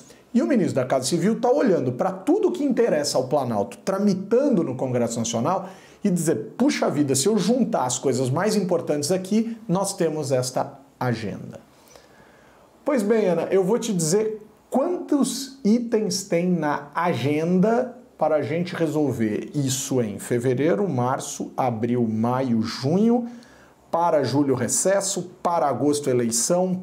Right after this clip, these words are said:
para setembro, eleição, outubro, novembro e dezembro. Percebeu, Ana? São quarenta e cinco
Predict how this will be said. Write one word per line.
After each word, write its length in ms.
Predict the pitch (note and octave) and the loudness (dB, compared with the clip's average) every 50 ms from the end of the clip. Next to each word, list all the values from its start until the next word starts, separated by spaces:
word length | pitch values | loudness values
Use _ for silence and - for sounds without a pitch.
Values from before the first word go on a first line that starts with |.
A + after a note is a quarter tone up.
| - - - | -8 -6 -2
para 260 | F3+ F3 F3+ E3 D#3+ | 0 2 2 2 2
setembro, 520 | - - - C#3+ - - D#3 D3 C#3+ C#3 C#3 | 0 2 0 -2 0 0 -2 0 0 2 2
eleição, 640 | C3+ B2+ A#2+ A2 A2 - - F3+ F#3 G3+ G3+ G3+ G3+ - - - - - - - - - _ _ | 2 2 2 0 0 0 0 0 0 0 0 -2 -6 -10 -18 -20 -20 -20 -20 -20 -20 -20 _ _
outubro, 460 | F#3 G3+ F#3+ F#3 F#3 A3+ A3+ G#3+ G#3+ | 0 2 2 0 0 2 2 2 2
novembro 300 | G3+ G3 D3+ F3 F#3+ G3 | 2 2 2 0 0 2
e 20 | |
dezembro. 320 | F#3 F#3+ E3+ B2 A#2 - - - - - _ _ _ _ _ _ _ _ _ _ _ _ _ _ _ _ _ _ _ _ _ | 2 2 2 2 -2 -4 -8 -16 -20 -20 _ _ _ _ _ _ _ _ _ _ _ _ _ _ _ _ _ _ _ _ _
Percebeu, 460 | - F#3 F3+ - C3+ A#2 D#3 F3 C#3+ | -2 -2 0 0 0 2 2 2 2
Ana? 140 | A#2 A#2+ B2 - - - - _ _ _ _ - - - - - - - _ _ | 0 -4 -8 -14 -20 -20 -20 _ _ _ _ -20 -20 -20 -20 -20 -20 -20 _ _
São 600 | - - - - - G3 G3+ G#3 G#3+ - - - - - - - _ _ | -6 -4 -2 0 0 0 2 0 0 -2 -6 -12 -16 -20 -20 -20 _ _
quarenta 1160 | - F#3+ G#3 G#3+ G3+ F3+ D#3 C#3 D3+ F3+ G#3+ A3 A3 A3 G3 F3+ F#3 A3 G3 F#3+ F3+ - - - - | 0 2 4 4 4 4 2 2 2 4 4 4 2 2 0 -2 0 0 0 0 0 -2 -6 -4 0
e 200 | - F#3 F3 D#3 | 2 2 2 2
cinco 1080 | - - - - - - F3+ F#3+ G3+ G#3 G#3 G3+ G#3 G#3+ G#3 G3+ G3 F#3+ - - - | 0 -2 -4 -2 -2 0 2 2 4 4 2 2 0 2 4 4 4 4 2 -2 -8